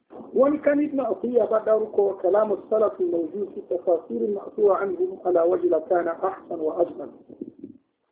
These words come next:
Ká ní kó dárúkọ ọ̀rọ̀ àwọn sálàf tó ń bẹ nínú tafsiri wọn, tí wọ́n gbà wá látọ̀dọ̀ wọn, àti àwọn tafsiri tí wọ́n tú. Ala wajhihi lórí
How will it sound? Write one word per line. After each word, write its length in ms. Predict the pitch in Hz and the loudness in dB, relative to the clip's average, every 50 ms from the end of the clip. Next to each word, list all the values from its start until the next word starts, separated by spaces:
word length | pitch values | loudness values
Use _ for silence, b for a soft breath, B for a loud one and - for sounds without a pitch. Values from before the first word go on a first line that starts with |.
| _ _ _ _ _ _ _ _ _ _ _ _ 190 | _ _ _ _ _ _ _ _ _ _ _ _ -4
Ká 80 | 214 | -2
ní 80 | 220 202 | -2 0
kó 120 | - 226 | 0 0
dárúkọ 460 | - - 214 214 220 208 - - 196 196 190 190 190 - - - - - _ _ _ _ _ _ _ _ _ _ _ _ _ _ _ _ _ _ _ _ _ | 2 4 4 4 4 2 2 4 6 6 6 4 4 0 -2 -8 -18 -20 _ _ _ _ _ _ _ _ _ _ _ _ _ _ _ _ _ _ _ _ _
ọ̀rọ̀ 220 | 160 170 170 165 160 | 2 4 4 4 4
àwọn 200 | 160 170 175 175 - - | 2 0 -2 -4 -2 0
sálàf 280 | 220 214 220 214 196 - - - - _ _ _ _ - | 2 4 4 4 2 0 -4 -12 -20 _ _ _ _ 0
tó 40 | 381 | 2
ń 220 | 381 - 381 349 - | 2 2 0 0 0
bẹ 100 | 175 175 185 | 2 2 2
nínú 400 | 196 196 196 196 190 185 180 170 - - | 0 -4 -6 -8 -6 -6 -6 -6 -6 -6
tafsiri 580 | 160 147 151 - - 185 202 208 208 196 180 175 | -6 -6 -8 -10 -12 -12 -10 -8 -8 -8 -6 -6
wọn, 260 | 165 160 160 170 - - - _ _ _ _ _ _ _ _ _ _ _ _ _ _ _ | -8 -8 -8 -10 -10 -12 -14 _ _ _ _ _ _ _ _ _ _ _ _ _ _ _
tí 40 | 190 | -4
wọ́n 140 | 196 196 196 | -4 -2 -2
gbà 140 | - - 180 160 | 0 2 2 4
wá 120 | 156 156 | 4 2
látọ̀dọ̀ 500 | 170 175 170 - - 190 180 156 156 156 156 156 | 2 0 0 2 0 0 2 2 2 2 2 0
wọn, 120 | 156 156 - - _ _ _ _ _ _ _ _ _ _ _ - | -4 -8 -12 -18 _ _ _ _ _ _ _ _ _ _ _ -16
àti 180 | 139 - - 185 - - | -14 -12 -12 -10 -10 -10
àwọn 180 | - 175 165 170 | -8 -6 -6 -6
tafsiri 460 | - - 156 143 - - 196 208 190 - | -4 -4 -6 -6 -6 -10 -12 -12 -12 -12
tí 160 | - - 165 | -12 -10 -8
wọ́n 160 | 170 180 180 | -6 -8 -8
tú. 140 | - - 202 202 - _ _ _ _ _ _ _ _ _ _ _ _ _ _ _ _ _ _ _ _ _ _ _ _ _ _ _ _ _ _ _ _ _ _ _ _ _ _ _ _ _ _ _ _ _ _ - - _ | -8 -12 -18 -18 -18 _ _ _ _ _ _ _ _ _ _ _ _ _ _ _ _ _ _ _ _ _ _ _ _ _ _ _ _ _ _ _ _ _ _ _ _ _ _ _ _ _ _ _ _ _ _ -20 -16 _
Ala 280 | - 156 170 185 208 220 | -2 0 4 4 6 6
wajhihi 760 | 220 220 - - - - - - 170 180 185 196 202 - - | 6 6 4 0 -6 -12 -12 -10 -10 -8 -8 -8 -10 -12 -6
lórí 300 | - 349 359 359 349 349 | 2 4 4 4 4 2